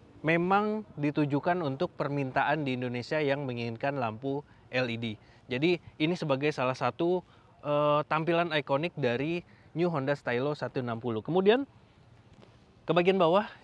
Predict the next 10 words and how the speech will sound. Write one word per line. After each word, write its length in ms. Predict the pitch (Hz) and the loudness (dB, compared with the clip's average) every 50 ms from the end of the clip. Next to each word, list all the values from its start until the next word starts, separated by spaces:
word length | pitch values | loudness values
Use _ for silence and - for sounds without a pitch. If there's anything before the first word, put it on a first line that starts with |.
| - | -16
ini 240 | - 151 147 147 165 | -10 -8 -6 -6 -4
bagian, 640 | 160 143 131 127 127 127 131 131 131 131 131 127 127 - - - - - - - - - - | 0 0 0 0 0 -2 -4 -4 -4 -4 -6 -8 -8 -12 -16 -20 -20 -20 -20 -20 -20 -16 -10
eh, 260 | - 123 123 123 127 123 | -6 -4 -4 -4 -4 -4
tengahnya 720 | - 135 143 147 139 143 143 139 151 170 196 208 214 220 220 - - - - - - - - - - - - - - - - - - - - - - - | -4 -4 -2 -2 -2 -2 -2 -4 -4 -4 -6 -6 -8 -10 -10 -14 -18 -20 -20 -20 -20 -20 -20 -20 -20 -20 -20 -20 -20 -20 -20 -20 -20 -20 -20 -20 -20 -16
seperti 480 | - - - 185 226 240 - 269 247 220 | -6 -2 0 0 2 2 2 2 2 2
ini, 240 | 180 170 190 240 269 - - - - - | 2 2 0 -2 -4 -8 -14 -16 -8 -4
eh, 260 | 143 147 151 156 151 147 | -2 0 0 0 0 -2
berpadu 640 | 143 147 147 143 139 143 - 190 185 185 180 190 - | -4 -2 0 0 0 0 0 0 0 2 0 0 0
sempurna 400 | 196 180 175 175 170 175 190 202 | -2 -4 -2 -2 -2 -2 -2 -4
dengan 400 | 175 143 139 143 147 143 143 | -4 -4 -4 -4 -6 -6 -8